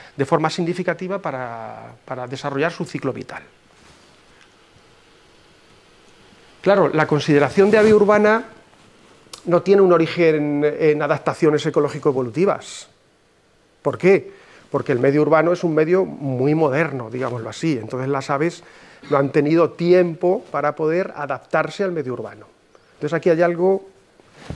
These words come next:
no es lo mismo, por ejemplo, que las aves, lo, lo pongo como ejemplo, que las aves acuáticas, cuyas adaptaciones son reflejo de la vida en un medio concreto que es el medio acuático. Por ejemplo, los patos, sabéis que tienen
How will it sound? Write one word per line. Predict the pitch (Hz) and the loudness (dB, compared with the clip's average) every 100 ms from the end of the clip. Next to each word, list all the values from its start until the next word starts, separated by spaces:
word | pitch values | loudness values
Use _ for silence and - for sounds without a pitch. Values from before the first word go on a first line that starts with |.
| - | -2
no | 180 | 0
es | |
lo | 196 | 0
mismo, | 196 185 | -2 -4
por | 196 | -4
ejemplo, | 180 180 190 185 | -4 -4 -4 -4
que | 151 | -4
las | 131 160 | -4 -4
aves, | 151 160 160 151 - - | -2 -2 -2 -4 -8 -12
lo, | 143 156 | -8 -4
lo | 151 | -2
pongo | 208 208 | 0 0
como | 156 127 | -2 -4
ejemplo, | 170 143 117 | -4 -4 -4
que | 127 | -6
las | 120 | -4
aves | 170 180 | -4 -2
acuáticas, | 185 180 180 208 226 - - - - - - - | -2 -2 -2 -2 -4 -8 -20 -20 -20 -20 -8 2
cuyas | 151 147 | 4 4
adaptaciones | 151 135 139 180 180 | 2 0 2 4 4
son | 196 196 | 4 4
reflejo | 196 185 - 185 185 - 220 165 | 4 2 2 2 2 0 -2 -2
de | 143 | -2
la | 170 170 | 0 0
vida | 175 170 214 - _ _ _ _ _ _ - | -2 -2 -4 -6 _ _ _ _ _ _ -2
en | 156 | 0
un | 175 160 | 0 0
medio | 160 156 | 0 0
concreto | 165 151 180 185 208 | -2 -2 -2 -2 -4
que | 147 | -6
es | |
el | 139 | -8
medio | 120 104 | -8 -10
acuático. | - - - - - _ _ _ _ _ _ | -14 -20 -20 -20 -20 _ _ _ _ _ _
Por | 131 | -6
ejemplo, | 120 139 147 | -4 -2 -2
los | 151 | 0
patos, | - 160 185 - | 0 -2 -2 -6
sabéis | 143 | -6
que | 143 | -6
tienen | 139 139 143 139 | -2 0 0 -2